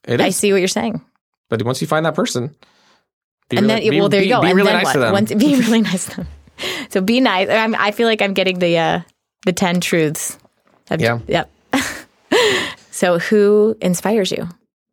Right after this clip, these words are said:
Speaker 1: I'll have to go with my son. When I wake up and I take him out of the room and it's me and him time
Speaker 2: Mm.
Speaker 1: in the mornings, he inspires me.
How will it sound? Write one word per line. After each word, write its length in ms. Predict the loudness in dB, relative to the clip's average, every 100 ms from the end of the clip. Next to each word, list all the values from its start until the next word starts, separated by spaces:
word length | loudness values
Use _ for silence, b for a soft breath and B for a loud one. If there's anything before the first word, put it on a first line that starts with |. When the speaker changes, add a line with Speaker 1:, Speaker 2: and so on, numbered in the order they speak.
| -4
Speaker 1:
I'll 120 | -2
have 140 | 0 -2
to 80 | 0
go 160 | 0
with 80 | 2
my 120 | 0
son. 300 | 0 -2 -2 -2
When 100 | 0
I 60 | 2
wake 200 | 2 0
up 220 | -2 -2
and 120 | -2
I 40 |
take 180 | 0 0
him 60 | 0
out 80 | 0
of 60 |
the 60 | 2
room 240 | 2 2
and 180 | 0 -2
it's 160 | -4 0
me 140 | 2
and 80 | 2
him 140 | 2
time 340 | 0 -2 -2 -6 -8
Speaker 2:
Mm. 240 | -6 -2
Speaker 1:
in 60 | 0
the 60 |
mornings, 460 | 2 2 2 -2 -8 B B B B B B B _ -2
he 100 | 0
inspires 340 | 0 0 -2
me. 180 | -2 -4